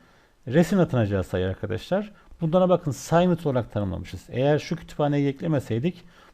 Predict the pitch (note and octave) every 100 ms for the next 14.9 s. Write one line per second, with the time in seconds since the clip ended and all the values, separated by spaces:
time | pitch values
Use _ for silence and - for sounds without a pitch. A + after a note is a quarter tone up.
0 | - F3 F3 D3 C3 B2 C3 B2+ D#3 C#3
1 | C#3 A#2+ F#2 D#2+ - - _ _ - _
2 | - - E3 E3+ D#3+ E3+ E3+ D#3+ D3 B2+
3 | C#3+ C3 A2+ A#2 A2+ G#2 G2 F#2 F2+ G2+
4 | D3+ C#3+ A2 G#2 - G2 - D#3 D#3+ -
5 | C#3 C#3 D#3 B2+ B2+ A#2 F2 - - -
6 | - - F3 F3+ F#3+ G3 G3+ A3+ G3+ F3
7 | G3+ F3+ F#3+ - E3+ - C3 A2+ G2+ F2+
8 | F2 D#2+ D#2+ - - - - - C#3 C#3
9 | - - A#3 G2+ G2 F#2+ - C3+ D#3 D3+
10 | F3 F#3 - - - G3 D3+ A#3+ C#4 -
11 | - - - B2+ F#3 E3+ - D3 B2 A#2
12 | - _ A2+ A2+ - C#3 C#3 C3+ F3 G3+
13 | - D3+ C3 C3 F#3 G#3 E3 D3+ - D3
14 | D3 C#3+ - C3+ A#2 G#2+ F2+ D#2+